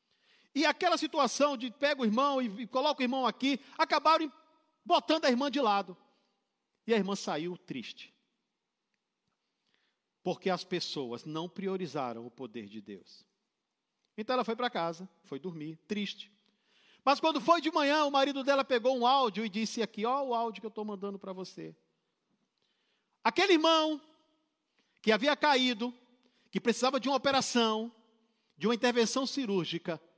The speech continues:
duas horas depois, ele saiu da igreja andando, sem dor nenhuma,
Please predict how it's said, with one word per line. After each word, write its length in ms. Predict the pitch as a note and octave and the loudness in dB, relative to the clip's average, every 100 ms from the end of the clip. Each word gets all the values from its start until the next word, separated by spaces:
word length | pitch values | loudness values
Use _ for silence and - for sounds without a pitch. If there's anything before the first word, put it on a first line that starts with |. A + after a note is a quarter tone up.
| _ _ _ _ _ _ _ _ _ _ _ | _ _ _ _ _ _ _ _ _ _ _
duas 500 | B2+ D#4+ G4+ F#4 B3+ | 0 4 6 4 2
horas 240 | D4+ D4 A3 | 0 0 0
depois, 720 | C4 - D#3+ B2 G#2+ - - _ _ _ - | -4 -4 -6 -6 -10 -14 -18 _ _ _ -8
ele 140 | F3 | -4
saiu 300 | F#3+ F#3+ G#3+ | -2 -2 -2
da 100 | A3 | -4
igreja 360 | A3 E3+ D#3+ F#3+ | -4 -4 -4 -4
andando, 440 | A3 C3+ A#2+ A#2 | -4 -6 -8 -12
sem 260 | - F3+ D#3+ | -8 -8 -8
dor 260 | A#2 G3 | -8 -6
nenhuma, 520 | A#3 B3 F3+ B2 G#2 | -6 -6 -8 -8 -12